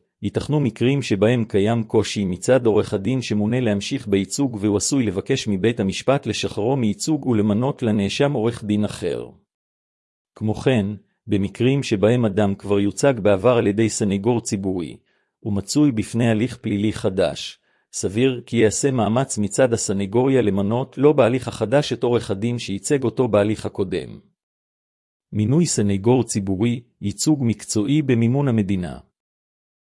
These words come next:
הסנגוריה הציבורית הפכה עם השנים את האפשרות לזכות בייצוג משפטי איכותי לברת השגה עבור כל אדם,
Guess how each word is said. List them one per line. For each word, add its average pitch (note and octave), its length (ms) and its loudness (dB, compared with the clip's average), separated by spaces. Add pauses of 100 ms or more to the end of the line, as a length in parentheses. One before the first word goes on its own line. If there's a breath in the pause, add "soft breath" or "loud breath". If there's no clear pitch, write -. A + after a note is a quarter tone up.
(240)
הסנגוריה G#2+ 760 2
הציבורית G#2 600 -2
הפכה C3 320 -2
עם C3 160 0
השנים B2+ 320 -2
את B2+ 100 -2
האפשרות G#2+ 500 0
לזכות A#2 440 0
בייצוג G#2 440 -2
משפטי B2 520 -2
איכותי C3 440 -2
לברת A2 440 0
השגה G2+ 380 2
עבור G2+ 380 0
כל C3+ 220 4
אדם, F#2+ 420 -2